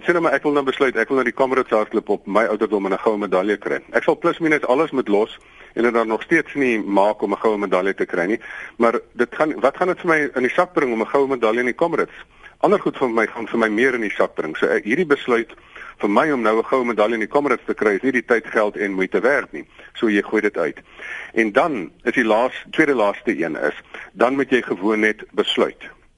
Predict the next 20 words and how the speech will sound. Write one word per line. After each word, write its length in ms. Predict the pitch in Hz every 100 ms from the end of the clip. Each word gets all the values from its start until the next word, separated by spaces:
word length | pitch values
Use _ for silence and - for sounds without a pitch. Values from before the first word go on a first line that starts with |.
| _
Daar's 160 | - 107
so 120 | 180
baie 180 | 143 139
mense 240 | 120 120
wat 160 | 120 110
besluiteloos 600 | 104 - 123 107 85 -
is. 100 | -
Dan 120 | 104
moet 80 | 127
jy 60 | 139
net 100 | 147
die 80 | 131
besluit 280 | - 113 104
neem. 220 | - 73
En 120 | 101
glo 260 | 95 - 180
my, 200 | 123 82
op 160 | 73 98
daai 200 | 104 151
oomblik, 400 | 135 123 87 -